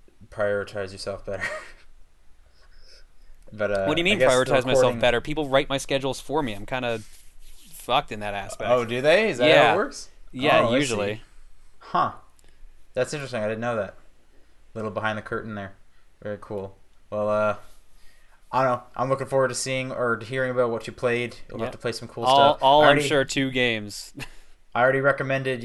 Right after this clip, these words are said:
Speaker 1: you have to check out whatever Cards Against Humanity is doing 'cause
Speaker 2: Mm-hmm.
Speaker 1: they have new stuff they're saying. Um,
Speaker 2: I'll have to check that out to pick up some more stuff myself, too, so.
Speaker 1: Yeah, yeah, for sure. If there's new stuff, you gotta grab me some. And, uh,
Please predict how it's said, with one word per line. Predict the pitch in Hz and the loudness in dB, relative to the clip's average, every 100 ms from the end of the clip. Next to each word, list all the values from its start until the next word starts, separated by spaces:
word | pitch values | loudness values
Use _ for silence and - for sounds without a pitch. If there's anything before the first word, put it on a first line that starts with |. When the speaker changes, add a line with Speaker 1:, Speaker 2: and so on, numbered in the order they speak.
| - | -10
Speaker 1:
you | 123 | -2
have | 123 | -2
to | 120 | -2
check | - 127 127 | -2 2 2
out | 120 113 | 2 2
whatever | 123 113 | 0 -2
Cards | - 123 113 | 0 0 0
Against | 117 - | -10 -4
Humanity | 117 117 | -2 -2
is | 120 | -4
doing | 117 127 131 127 - | -4 -2 -2 -6 -12
'cause | 120 | -10
Speaker 2:
Mm-hmm. | 123 | -4
Speaker 1:
they | 107 | -2
have | 113 107 110 | 0 -2 -4
new | 117 | -6
stuff | 117 - 120 | -4 -2 -2
they're | 131 117 | -4 -8
saying. | 127 127 127 - _ - - - - - - - - - - - - - | -6 -6 -8 -20 _ -20 -20 -20 -20 -20 -20 -20 -20 -20 -20 -20 -20 -12
Um, | 101 98 98 | -10 -10 -10
Speaker 2:
I'll | 101 104 | -6 -4
have | 117 | -4
to | |
check | - 120 | -4 -6
that | 120 | -2
out | 117 | -2
to | 113 | -2
pick | 113 | -10
up | 113 | -8
some | 113 | -10
more | 113 | -12
stuff | - 107 104 | -12 -12 -12
myself, | - 107 104 | -10 -10 -12
too, | - 110 101 | -14 -12 -12
so. | 101 - 101 104 | -14 -14 -14 -14
Speaker 1:
Yeah, | 104 101 104 - - 101 | -6 -2 -2 -6 -20 -10
yeah, | 101 - | -8 -8
for | - 95 | -14 -18
sure. | - 104 98 | -8 -6 -6
If | 127 127 | -6 -4
there's | 135 123 | -4 -4
new | 135 131 | -4 -6
stuff, | - 131 120 | 0 0 2
you | |
gotta | 110 110 | -4 -2
grab | 107 107 | -2 -2
me | 104 | -4
some. | - 107 104 - - - - - - - - - - - - - _ - | -6 -8 -8 -16 -20 -20 -20 -20 -20 -20 -20 -20 -20 -20 -20 -20 _ -20
And, | 107 101 101 101 | -14 -10 -6 -4
uh, | 101 98 98 98 | -2 -2 -2 -2